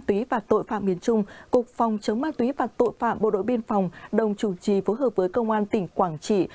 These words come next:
vừa triệt phá thành công đường dây mua bán, vận chuyển trái phép chất ma túy từ Lào về Việt Nam, bắt ba đối tượng, thu giữ mười một ki-lô-gam tinh ma túy tổng hợp dạng đá. Vào đêm ngày mùng một tháng mười hai, tại km hai mươi cộng hai trăm chín mươi ba quốc lộ chín,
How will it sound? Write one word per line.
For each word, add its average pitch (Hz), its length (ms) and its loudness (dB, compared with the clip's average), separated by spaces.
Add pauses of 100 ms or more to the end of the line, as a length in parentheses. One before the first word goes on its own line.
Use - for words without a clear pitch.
(180)
vừa 240 180 4
triệt 233 340 -2
phá 202 220 0
thành 226 220 0
công 262 240 0 (100)
đường 202 160 4 (100)
dây 233 200 4 (200)
mua 302 160 2
bán, 233 360 0
vận 233 160 2
chuyển 196 260 0
trái 170 180 -4
phép 302 220 -4
chất 330 180 -4
ma 220 220 2
túy 208 260 2
từ 240 80 4
Lào 180 320 0
về 180 100 2
Việt 180 160 0
Nam, 202 220 2 (320)
bắt 269 140 0 (120)
ba 233 180 2
đối 202 160 2
tượng, 220 260 2 (220)
thu 285 220 2
giữ 277 220 0
mười 240 140 4
một 202 200 0
ki-lô-gam 233 560 2
tinh 233 260 2
ma 208 200 2
túy 190 340 2
tổng 185 180 0
hợp 170 220 2 (280)
dạng 180 180 -4
đá. 156 220 0 (760)
Vào 254 100 6
đêm 294 240 2
ngày 226 160 4
mùng 196 200 4
một 196 140 4
tháng 214 140 -4
mười 269 140 2
hai, 233 400 2
tại 208 140 0
km 208 280 2 (120)
hai 277 160 0
mươi 240 240 4
cộng 214 200 -2
hai 214 180 -4
trăm 202 220 -2
chín 196 180 -2
mươi 180 100 -6
ba 202 240 4
quốc 277 200 -2
lộ 220 160 2
chín, - 320 0